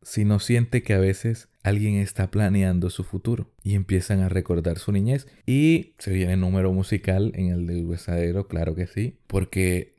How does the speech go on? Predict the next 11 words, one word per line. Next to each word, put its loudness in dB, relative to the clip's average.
¿para 0
qué -2
tener -2
una 2
larga 0
y 0
aburrida 0
conversación 0
sobre 2
sus -6
sentimientos -2